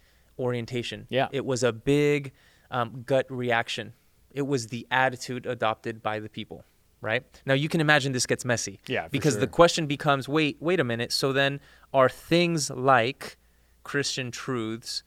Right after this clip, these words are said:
Speaker 1: should they be believed because they're true and real, or should they be believed because people in power are telling you to believe
Speaker 2: Mm.
Speaker 1: them? So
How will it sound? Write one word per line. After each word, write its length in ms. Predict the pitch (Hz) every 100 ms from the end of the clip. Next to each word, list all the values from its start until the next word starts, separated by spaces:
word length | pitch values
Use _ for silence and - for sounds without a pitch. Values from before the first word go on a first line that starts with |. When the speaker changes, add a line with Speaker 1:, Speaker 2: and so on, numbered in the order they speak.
| _ _
Speaker 1:
should 180 | - 131
they 120 | 131
be 120 | 131 123
believed 500 | 117 120 131 120 120 _ -
because 440 | 117 123 110 110
they're 360 | 117 107 104 - _ -
true 460 | - 131 131 226 302
and 220 | 127 113
real, 340 | 127 190 349 330
or 120 | 131
should 220 | - 127
they 120 | 127
be 140 | 120 123
believed 480 | 117 117 127 113 110
because 600 | 117 - 113 110 - - _ _ -
people 340 | 123 123 120
in 120 | 117 - _ _
power 260 | 131 117 110
are 60 | 107
telling 340 | - 202 127
you 80 | 113
to 120 | 117
believe 180 | 110 139
Speaker 2:
Mm. 60 | 131
Speaker 1:
them? 160 | 98 - -
So 240 | 165 147